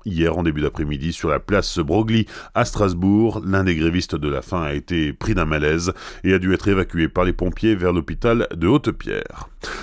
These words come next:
Un chauffeur polonais de quarante-six ans retrouvé mort dans la cabine de son camion hier matin à Sélestat. Le poids lourd était stationné depuis plusieurs jours devant les transports Klein, route de Kinsheim.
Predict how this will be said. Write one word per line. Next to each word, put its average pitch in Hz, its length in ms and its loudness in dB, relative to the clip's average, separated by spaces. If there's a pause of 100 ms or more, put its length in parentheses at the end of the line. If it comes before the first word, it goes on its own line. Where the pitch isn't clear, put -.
(120)
Un 104 100 4
chauffeur 104 360 0
polonais 101 380 2
de 95 100 0
quarante-six 98 720 0
ans 85 140 2
retrouvé 98 420 2
mort 117 180 2
dans 110 100 0
la 98 100 2
cabine 123 320 2
de 113 100 2
son 120 180 -2
camion 104 380 2
hier 92 160 2
matin 90 340 0
à 85 80 0
Sélestat. 90 640 0
Le 110 120 2
poids 85 220 -2
lourd 87 220 2
était 82 200 -2
stationné 87 540 -2
depuis 87 360 -4
plusieurs 90 380 0
jours 123 320 2
devant 101 300 0
les 92 100 0
transports - 480 -4
Klein, 131 300 2
route 92 320 -2
de 71 120 -2
Kinsheim. 131 680 2